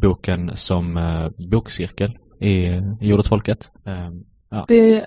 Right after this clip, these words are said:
Speaker 2: är ju en blandning av liksom historiska tillbakablickar på lagar, eh, och såna politiska förändringar. Och så är det också i, i bilder från Torgnys marker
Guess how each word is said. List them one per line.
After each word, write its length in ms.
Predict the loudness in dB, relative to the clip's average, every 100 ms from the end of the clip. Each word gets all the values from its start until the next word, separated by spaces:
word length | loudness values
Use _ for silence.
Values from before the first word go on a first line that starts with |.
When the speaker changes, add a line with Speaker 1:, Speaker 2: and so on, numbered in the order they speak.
| 4
Speaker 2:
är 60 |
ju 180 | 6 6
en 120 | 6
blandning 640 | 4 4 4 4 4 2
av 260 | 2 2 2
liksom 500 | 0 0 -2 -2 2
historiska 600 | 0 2 2 2 0 -2
tillbakablickar 720 | -2 0 0 -2 -6 -6 -6
på 140 | -4 0
lagar, 1120 | 2 4 2 -2 -6 -4 -2 0 -4 -6 -8
eh, 400 | -8 -10 -6 -4
och 280 | -2 -4 -4
såna 200 | -6 -4
politiska 400 | -4 -4 -4 0
förändringar. 520 | 2 2 2 0 0
Och 120 | 0
så 120 | 2
är 100 | 4
det 80 | 4
också 400 | 2 0 0 -2
i, 560 | -2 -2 0 -2 -4 -6 _ -20 -12
i 140 | -10 0
bilder 380 | 4 4 6 2
från 500 | 2 -4 -4 -4 -4
Torgnys 680 | 2 2 4 2 0 -6 0
marker 560 | 2 2 0 0 0